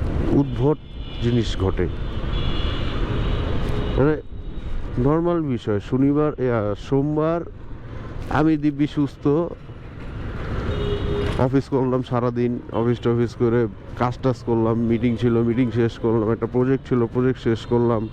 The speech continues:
সব কিছু কমপ্লিট করে যেই ডেস্কে যেয়ে বসছি, ওমা, আমার টেম্পারেচার বেড়ে গেল। আমি বলি, "এসিতে আমার টেম্পারেচার বাড়তেছে কে? এসিতে টেম্পারেচার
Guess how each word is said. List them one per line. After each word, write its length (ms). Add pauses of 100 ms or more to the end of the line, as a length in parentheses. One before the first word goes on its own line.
(800)
সব 260 (160)
কিছু 260
কমপ্লিট 460
করে 400 (1600)
যেই 420
ডেস্কে 380
যেয়ে 180
বসছি, 640 (1900)
ওমা, 280 (1080)
আমার 280 (120)
টেম্পারেচার 640
বেড়ে 260
গেল। 220 (1300)
আমি 120
বলি, 340
"এসিতে 380
আমার 220
টেম্পারেচার 480
বাড়তেছে 460
কে? 100
এসিতে 400
টেম্পারেচার 420